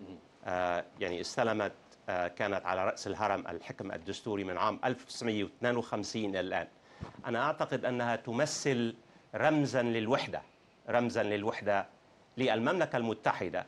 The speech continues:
Speaker 2: آه، للأغلبية الكبرى من البريطانيين، وأيضًا لنذكر المشاهد الأردني والعربي أيضًا دول الكومنولث، آه، ستاشر دولة.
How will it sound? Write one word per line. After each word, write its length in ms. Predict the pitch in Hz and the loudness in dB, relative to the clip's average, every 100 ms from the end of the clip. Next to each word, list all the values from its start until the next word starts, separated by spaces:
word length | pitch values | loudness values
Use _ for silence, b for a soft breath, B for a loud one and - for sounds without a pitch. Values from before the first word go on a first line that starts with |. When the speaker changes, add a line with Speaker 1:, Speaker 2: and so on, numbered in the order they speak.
| - - - - - | -10 -20 -20 -12 0
Speaker 2:
آه، 220 | 101 98 | 2 2
للأغلبية 1080 | 98 117 113 110 - 120 131 120 120 156 139 | 2 2 2 0 0 0 2 2 2 4 2
الكبرى 500 | 117 - 107 101 98 | 2 -2 0 2 2
من 180 | 104 107 | 2 0
البريطانيين، 840 | 101 98 98 104 101 107 117 139 | 2 0 0 0 -2 0 -2 0
وأيضًا 440 | 131 131 180 165 135 | 0 2 2 2 0
لنذكر 840 | 113 110 110 110 135 - 113 95 113 | 0 0 0 0 -2 0 0 0 -4
المشاهد 600 | 101 95 - 113 101 92 | -4 -4 -2 -2 0 -2
الأردني 420 | 95 107 92 92 | -2 -2 -2 -2
والعربي 580 | 92 90 98 98 101 - 135 | 0 2 2 0 -2 -4 0
أيضًا 320 | 139 110 101 - | 0 0 -2 -2
دول 280 | 107 123 110 | 0 2 2
الكومنولث، 680 | 101 - 156 127 98 80 - - b b - | 0 4 4 6 2 -2 -6 -20 b b -6
آه، 160 | 98 92 | -2 -2
ستاشر 500 | - 120 101 107 98 | -2 -2 0 0 0
دولة. 320 | 82 87 | 0 -2